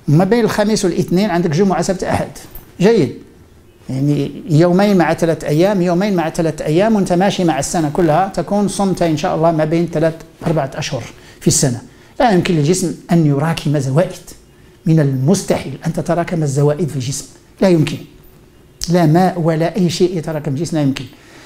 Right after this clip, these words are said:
أنك تصوم صيام جيد، تحرك كما كنت تتحرك،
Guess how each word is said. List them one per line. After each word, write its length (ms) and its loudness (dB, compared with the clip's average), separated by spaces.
أنك 180 2
تصوم 540 0
صيام 420 0
جيد، 500 2
تحرك 440 0
كما 240 0
كنت 240 -4
تتحرك، 520 -4